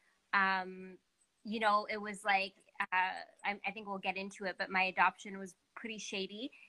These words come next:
And so for me, it was just, like, I had a shady story and there were no answers. So it was, like, "Okay, I can't do anything.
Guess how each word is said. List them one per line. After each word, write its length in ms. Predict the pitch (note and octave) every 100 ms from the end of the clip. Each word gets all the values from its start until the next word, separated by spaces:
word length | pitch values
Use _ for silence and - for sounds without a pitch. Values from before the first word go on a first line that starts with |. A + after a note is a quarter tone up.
| -
And 100 | G#3+
so 160 | A3+ G#3+
for 140 | A3+
me, 140 | A3+ A#3+
it 60 |
was 140 | G3+ G3
just, 160 | G#3+
like, 160 | G#3+ G3 -
I 40 |
had 180 | G3+ G#3
a 60 | G3+
shady 340 | - G3+ G3+
story 580 | G3 G#3 F3+ F3+ F#3 F3+ _ -
and 100 | F#3+
there 80 | F#3+
were 100 | G3
no 180 | F#3+ F#3+
answers. 600 | F#3+ F#3 - G3 F#3 F#3
So 300 | - F#3 F3+ F#3+
it 40 |
was, 160 | G3 G3
like, 180 | F#3+ F#3+ D4
"Okay, 320 | C#4+ A3 A#3 _ - - _ -
I 60 | G3
can't 240 | G3+ A3+
do 80 | G#3+ G3
anything. 540 | G3 G3+ G3 G3 F#3+